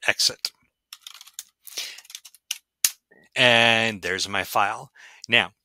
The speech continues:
is that actually on my other server? Well, it should be. We'll just kinda prove it real quick. By here, I'm already in my shares Samba. So L S L, and there's test file dot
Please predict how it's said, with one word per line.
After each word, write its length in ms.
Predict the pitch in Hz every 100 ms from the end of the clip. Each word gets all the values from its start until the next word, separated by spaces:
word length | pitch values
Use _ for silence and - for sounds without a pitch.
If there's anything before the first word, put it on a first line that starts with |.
| _ _
is 180 | - 101
that 180 | 113 107
actually 420 | 101 - - 123
on 300 | 110 101 107
my 180 | 98 95
other 160 | 95 110
server? 460 | - - 123 98 -
Well, 200 | 95 107
it 60 |
should 200 | - 214
be. 240 | 117 170 - - - - -
We'll 140 | 180
just 140 | 175 -
kinda 160 | 123
prove 220 | - 202
it 40 | 180
real 180 | 113 95
quick. 380 | - 107 - _ _ _ -
By 160 | 107 101
here, 320 | 95 - 208
I'm 240 | 143 123 113
already 320 | 107 104 104
in 140 | 104
my 160 | 101 92
shares 480 | - - 95 90 -
Samba. 600 | - 95 87 87 131 196 - - - - - -
So 840 | - - 110 104 98 98 92 101 -
L 220 | 98 95
S 320 | 90 87 - -
L, 400 | 113 170 233 185 _ _ _
and 160 | 107 104
there's 240 | 98 -
test 320 | - 107 -
file 320 | - 98 95 92
dot 240 | 95